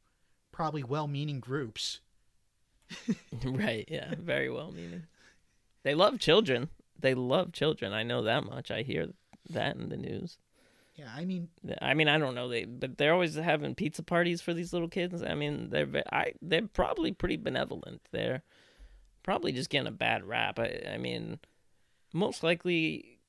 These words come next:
Speaker 2: crazy conspiracy people are just, you know, blowing this way out of proportion.
Speaker 1: Well, you don't know. Uh, and I <laughs> think, I think,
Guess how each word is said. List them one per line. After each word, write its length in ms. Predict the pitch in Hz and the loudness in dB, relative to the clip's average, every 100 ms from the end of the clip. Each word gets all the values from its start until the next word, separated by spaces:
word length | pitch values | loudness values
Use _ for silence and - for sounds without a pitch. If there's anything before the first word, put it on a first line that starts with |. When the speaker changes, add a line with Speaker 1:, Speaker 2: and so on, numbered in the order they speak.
| _ | _
Speaker 2:
crazy 460 | - 202 202 214 214 | -6 -2 0 0 -2
conspiracy 560 | 170 - 143 151 - | -4 0 2 0 -4
people 340 | 156 160 151 143 | -6 -6 -2 -2
are 100 | 123 | 0
just, 460 | 131 123 - - _ - | 0 0 -2 -6 _ -8
you 120 | 120 | -6
know, 280 | 104 107 - - _ _ _ _ _ _ _ _ _ _ _ 135 | -4 -6 -12 -20 _ _ _ _ _ _ _ _ _ _ _ -8
blowing 380 | 131 147 143 | 0 2 2
this 180 | 131 - | 0 -2
way 180 | 143 107 | 0 0
out 140 | - | -2
of 80 | - | -10
proportion. 580 | - - - - - - - - - - - | -18 -14 -12 -10 -12 -12 -14 -16 -20 -20 -18
Speaker 1:
Well, 140 | - 170 | -16 -12
you 160 | 185 226 170 - | -12 -12 -14 -8
don't 260 | 226 247 | -8 -8
know. 320 | 185 262 139 - _ - | -10 -10 -10 -14 _ -12
Uh, 300 | 165 160 151 139 _ _ _ _ _ _ _ _ | -6 -6 -6 -10 _ _ _ _ _ _ _ _
and 320 | 160 160 151 | -8 -6 -8
I 160 | 156 165 - | -8 -10 -12
<laughs> 160 | - - | -18 -6
think, 260 | 190 180 220 - - - | -4 0 4 4 4 2
I 120 | - | 0
think, 360 | 175 190 185 | -2 -4 -4